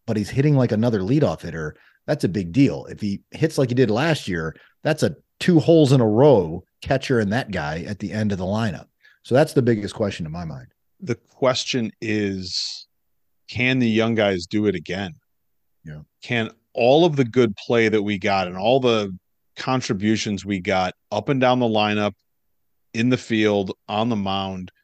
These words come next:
Speaker 2: can all those young guys come back and play at the same level or better? Which I don't think is a given, but I know that we're all, we're all hoping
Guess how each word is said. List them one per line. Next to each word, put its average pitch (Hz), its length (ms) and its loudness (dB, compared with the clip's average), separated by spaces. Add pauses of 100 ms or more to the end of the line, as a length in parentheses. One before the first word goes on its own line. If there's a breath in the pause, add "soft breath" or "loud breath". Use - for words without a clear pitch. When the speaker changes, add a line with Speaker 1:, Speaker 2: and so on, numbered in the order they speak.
(320)
Speaker 2:
can 110 180 -6
all 117 140 4
those 135 240 4
young 120 220 2
guys 104 760 0 (440)
come 127 200 -2
back 113 240 2
and 101 160 -4
play 113 320 0
at 107 180 -2
the 104 140 -6
same 113 340 -2
level 104 320 0
or 90 160 -6
better? 82 400 -12 (460)
Which 127 120 -2
I 139 60 2
don't 143 320 2
think 143 240 0
is 120 140 0
a 117 80 0
given, 95 500 -6 (260)
but 110 140 -2
I 113 140 0
know 123 180 4
that 127 120 4
we're 123 280 4
all, 127 300 6 (200)
we're 123 200 4
all 143 100 6
hoping 147 400 0